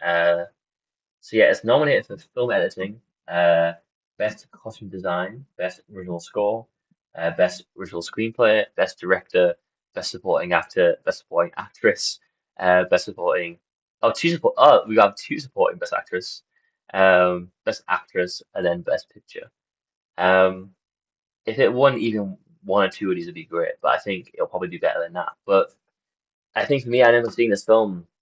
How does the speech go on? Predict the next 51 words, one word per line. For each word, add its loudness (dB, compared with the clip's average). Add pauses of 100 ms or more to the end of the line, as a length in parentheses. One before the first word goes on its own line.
(120)
when -12
it -10
came 0
out. 2
I -12
think -14 (120)
I, -6
I -20
saw -2
it, -10
like, -14 (200)
near 0
midnight. -8
There -20
was -20
only -6
one 0
showing -2 (340)
that -6
day, -4 (480)
and -8
it -4
was, -4
like, 2
the -4
release -6
day. 2 (300)
And 0
I 0
think -8
I 0
saw -2
it -2
with -8 (720)
a -10
couple, -6 (240)
you -18
know, -10 (140)
I 6
went 6
by 6
myself, 2
but -4
there -2
were -2
people -4
in 2
the -14
cinema -12
was, -12
like, -6